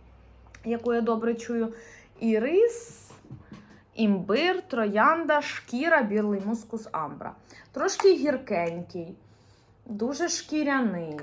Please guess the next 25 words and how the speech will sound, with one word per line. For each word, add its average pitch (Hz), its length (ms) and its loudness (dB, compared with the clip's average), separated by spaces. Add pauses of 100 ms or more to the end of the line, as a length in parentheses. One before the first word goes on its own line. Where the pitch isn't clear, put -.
(160)
дуже 208 280 -2
гарний 170 440 -6
аромат, 233 480 -2
я 262 100 -2
дуже 202 280 -6
його 180 260 -6
люблю. 330 320 -6
В 277 40 0
мене 240 300 0
є 175 260 -8 (120)
дубль 359 460 2 (1700)
цього 262 280 -2
аромату. 226 640 2 (460)
Тут 339 220 -6
виходить 294 460 2
шістдесят 240 680 -2
мілілітрів 226 640 0
флакончик, 370 800 -4
і 214 80 -6
вартість 285 640 0
його 269 420 0 (380)
двадцять 403 600 4
з - 40 -14
хвостиком 262 760 -2
доларів. 135 500 -4